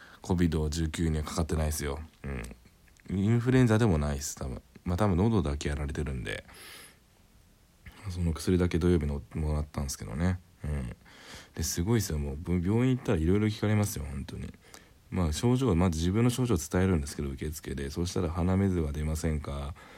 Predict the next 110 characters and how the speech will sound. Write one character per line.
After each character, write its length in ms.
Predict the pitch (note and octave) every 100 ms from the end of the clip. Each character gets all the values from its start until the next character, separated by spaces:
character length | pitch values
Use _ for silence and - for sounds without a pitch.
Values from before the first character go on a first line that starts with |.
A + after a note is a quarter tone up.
| - - -
え 240 | D2+ C#2+
ー 40 | D#2
と、 80 | D2+
「痰 240 | D#2 D#2
は 120 | D#2+
何 260 | D2 D2+ D#2
色 160 | D#2+
で 100 | D#2
す 120 | D2+ -
か？」 100 | C#2
「鼻 200 | D2+ D#2+
水 200 | E2 D#2
の 80 | C#2
色 160 | C#2
何 200 | C#2+ D2
色 140 | D2+ D#2
で 80 | D2+
す 100 | -
か？」 160 | C2+
と 80 | B1+
か。 300 | - - - - - - - -
で、 600 | D2+ C2+ C2+ C2 B1 B1+
ま 100 | D#2
あ、 20 |
「熱 240 | D#2+ D#2+ F#2+
は 100 | E2
あ 40 |
り 80 | D#2+
ま 100 | F2
し 60 | F2
た 100 | C#2+
か？」 180 | C#2+ -
と 100 | C#2+
か、 100 | -
「家 20 |
族 280 | F#2+ D#2+ D#2
に 220 | D2 C#2+
イ 80 | D#2+
ン 60 | F2
フ 120 | F2+
ル 80 | F2+
エ 20 |
ン 20 |
ザ 80 | E2
の 80 | D2
人 160 | D2
い 80 | D2+
ま 160 | D#2+ E2
す 100 | -
か？」 200 | C2+ C2
と 80 | -
か。 200 | - - _
な 120 | F#2+
ん 80 | F2
か、 20 |
こ 160 | - -
ん 100 | C3
な 80 | C#3
に 80 | C3
細 220 | B2+ C3
か 100 | C3+
く 100 | G2+
聞 80 | -
か 120 | F#2+
れ 80 | G2
た 80 |
こ 80 | G2
と 100 | -
ね 120 | D#2+
え 40 | E2
な 120 | D2
と 100 | -
思 120 | C#2+
っ 20 |
て。 100 | -
や 60 | F2
っ 40 |
ぱ 60 | G#2
最 240 | A2 C#3
後 80 | B2
に 80 | G2+
聞 140 | A2
い 40 | A2
て 120 | A#2+
き 60 | -
た 120 | G2+
の 140 | G2+
が、 80 | A#2+
ま 180 | A2+ - - - - G2
あ、 60 |
「中 220 | - A2+ G#2 E2+
国 180 | E2
に 60 | D#2
渡 100 | E2+
航 220 | - F#2
し 120 | F#2
た 120 | - E2+
人 160 | -
と 100 | -
接 140 | - D#2
触 260 | - -
し 80 | D#2+
ま 100 | D#2
し 60 | D#2+
た 100 | D2+
か？」 120 | G2+
っ 40 |
て 160 | - -
い 40 |
う。 100 | -